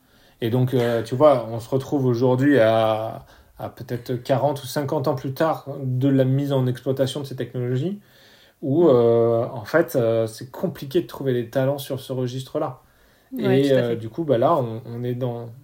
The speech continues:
Speaker 1: on est dans des é-, déséquilibres, hein. Moi, je, j'ai un client
Speaker 2: Mm.
Speaker 1: industriel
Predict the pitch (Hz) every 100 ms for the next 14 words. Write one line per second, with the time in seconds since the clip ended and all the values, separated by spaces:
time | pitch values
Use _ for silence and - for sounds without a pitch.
0 | - 131 120 123 117 120 127 127 135 123
1 | 131 185 220 180 151 147 127 139 127 -
2 | 131 139 131 165 143 131 120 - 139 175
3 | 170